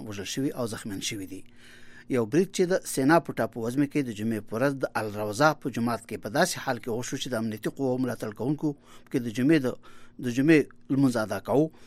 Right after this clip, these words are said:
یو سل پنځه پنځوس کسان پکې وژل شو او په لسګونو نور ژوبل شو. حمله د العریش د ښار په لویدیځ کې د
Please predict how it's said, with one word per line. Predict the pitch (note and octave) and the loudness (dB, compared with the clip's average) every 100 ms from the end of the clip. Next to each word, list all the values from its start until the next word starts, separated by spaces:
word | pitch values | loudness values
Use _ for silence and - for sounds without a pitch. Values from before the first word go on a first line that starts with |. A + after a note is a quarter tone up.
| - - D3 | -20 2 4
یو | E3 | 6
سل | - G#2 A#2+ | 2 -4 -2
پنځه | A#2 D#3 | -4 -4
پنځوس | A#2 A#2 G#2 - | -6 -6 -8 -10
کسان | A2 B2 A2 | -8 -6 -6
پکې | G2+ B2 | -8 -8
وژل | G#2 G#2+ G#2+ | -8 -8 -6
شو | E3 - C3 | -4 0 0
او | A#2+ | 0
په | B2+ G#2+ | 0 -6
لسګونو | G#2+ A2+ A2+ | -6 -4 -4
نور | G#2+ A2+ | -4 -8
ژوبل | G#2+ G2 F#2 | -10 -10 -10
شو. | G#2 F2 - - - - | -12 -12 -16 -16 -16 -4
حمله | B2+ B2 E3+ F3 | 0 4 4 4
د | D3 | 4
العریش | B2 A2 A#2 F3 - | 2 2 0 0 -2
د | B2+ | -4
ښار | B2+ C3 | -2 -2
په | - B2 | -2 -2
لویدیځ | A2 C3 C#3 | -2 -2 -2
کې | - E3+ - - - | -4 -6 -8 -18 -12
د | B2+ | -4